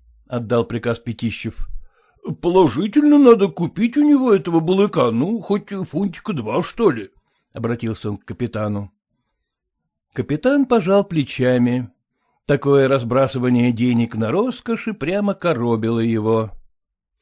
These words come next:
«Побереги деньги-то, Лев, ведь уж у тебя осталось-то их самые пустяки», сказал он Пятищеву. «По девлижон». «Не перед людьми»,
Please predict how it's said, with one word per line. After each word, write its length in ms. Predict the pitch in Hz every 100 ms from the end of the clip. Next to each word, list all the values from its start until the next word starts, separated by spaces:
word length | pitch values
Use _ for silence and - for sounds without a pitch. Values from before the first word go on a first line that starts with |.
| _ _ _ _ _ 175 220 -
«Побереги 1040 | 262 254 269 269 214 240 277 214 165 147
деньги-то, 640 | 156 277 214 151 113 - 156
Лев, 360 | 208 160 110 _ _ _ _ _ _ _ _
ведь 260 | 196 208 214
уж 180 | 208
у 60 | 202
тебя 400 | 196 226 226 196
осталось-то 600 | 214 - 226 185 - 175
их 340 | 160 - 131
самые 400 | - 208 170 165
пустяки», 840 | - 156 - 190 170 156 120 92 _ _ _
сказал 380 | _ 107 104 107
он 120 | 104
Пятищеву. 720 | 120 - 98 - 95 87 - _ _ _ _
«По 140 | - 120
девлижон». 1200 | 104 127 113 123 117 117 131 139 127 104 98 87 _ _ _
«Не 200 | 147 127
перед 300 | 117 113 104
людьми», 500 | 123 143 180 117 85